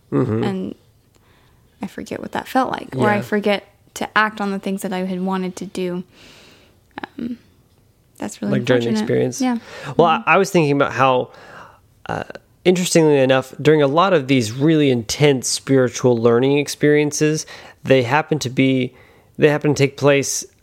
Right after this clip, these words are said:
Speaker 1: um, during, like, really cool conferences or spiritual retreats or i-, those kind of things. And there's usually not a single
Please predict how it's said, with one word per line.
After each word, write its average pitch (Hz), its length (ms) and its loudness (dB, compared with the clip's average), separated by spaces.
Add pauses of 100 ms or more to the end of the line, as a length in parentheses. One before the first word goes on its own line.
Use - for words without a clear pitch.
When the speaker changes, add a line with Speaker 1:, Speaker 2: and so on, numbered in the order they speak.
Speaker 1:
um, 113 460 -6 (720)
during, 113 440 0
like, 110 300 -8
really 123 420 -2
cool 120 380 0
conferences 143 1160 0
or 120 460 0
spiritual 123 480 -4
retreats 139 960 -2
or 117 240 -4 (400)
i-, 147 120 2 (140)
those 147 240 4
kind 120 220 0
of 113 80 -4
things. 113 340 -2 (480)
And 131 480 -2 (520)
there's 135 260 2
usually 226 340 2
not 147 380 0 (120)
a 127 80 0
single 147 840 0